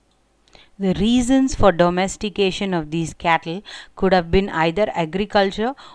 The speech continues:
or religion. Um, whatever the reason, we have different, uh, two main breed species, Bos taurus,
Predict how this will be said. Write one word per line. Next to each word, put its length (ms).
or 420
religion. 680
Um, 560
whatever 540
the 140
reason, 560
we 200
have 380
different, 520
uh, 200
two 240
main 480
breed 540
species, 640
Bos 420
taurus, 640